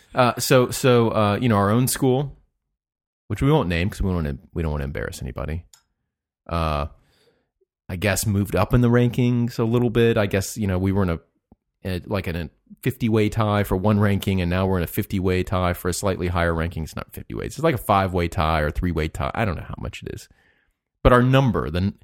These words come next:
you know, the rank has increased by a couple of ordinals or something like that.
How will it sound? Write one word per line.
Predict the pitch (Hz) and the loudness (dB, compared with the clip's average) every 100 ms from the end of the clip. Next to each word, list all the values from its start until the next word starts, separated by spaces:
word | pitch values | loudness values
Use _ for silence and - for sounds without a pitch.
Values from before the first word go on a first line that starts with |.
| _ _ | _ _
you | 98 | 0
know, | |
the | 98 | 2
rank | 95 95 95 69 - | 2 2 0 -2 -4
has | 90 | -2
increased | 92 87 95 80 - | -2 -2 -2 -2 -6
by | - 76 71 - _ _ _ _ - | -4 -2 -2 -6 _ _ _ _ -18
a | |
couple | - 90 78 | -10 -6 -4
of | 76 | -4
ordinals | 76 76 - - - | -6 -6 -8 -12 -14
or | |
something | - - - | -14 -14 -14
like | 50 | -12
that. | - - | -12 -14